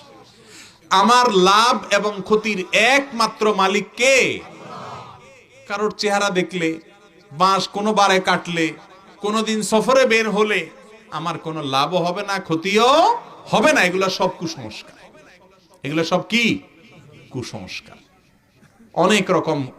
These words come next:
কুসংস্কার আমাদের সমাজে আছে। ধরেন আপনার ওই টাকার বাক্স বা দোকানদারদের যে, ওই যে ক্যাশ বাক্স,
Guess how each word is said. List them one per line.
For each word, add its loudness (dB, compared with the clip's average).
কুসংস্কার 0
আমাদের -6
সমাজে -6
আছে। -12
ধরেন 2
আপনার -2
ওই -2
টাকার 2
বাক্স 0
বা 0
দোকানদারদের 0
যে, -2
ওই -12
যে -6
ক্যাশ 2
বাক্স, 0